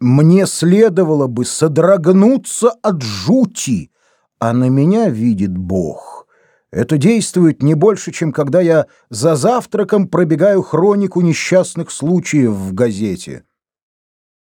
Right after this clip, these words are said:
"Вы сегодня читали газету?" — спросил я. При этом я имел в виду рабочие беспорядки в Петербурге. Ойген Бишев очень интересуется социальным вопросом. "Нет, не читал.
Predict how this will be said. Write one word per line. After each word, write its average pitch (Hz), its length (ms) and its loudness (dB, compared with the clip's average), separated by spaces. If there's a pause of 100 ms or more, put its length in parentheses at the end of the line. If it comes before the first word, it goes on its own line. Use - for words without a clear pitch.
"Вы 127 220 0
сегодня 196 400 2
читали 254 360 0
газету?" — 101 520 -4
спросил 95 440 -6
я. 87 200 -4 (460)
При 117 180 0
этом 135 260 -2
я 131 260 2
имел 139 260 0
в 113 60 -4
виду 127 320 -2
рабочие 135 560 -2
беспорядки 131 640 -2
в - 100 -14
Петербурге. 151 840 -4 (420)
Ойген 123 520 2
Бишев 104 560 -4 (340)
очень 190 500 0
интересуется 160 1000 0
социальным 143 720 -2
вопросом. 104 800 0
"Нет, 139 300 0
не 147 120 0
читал. 113 500 -2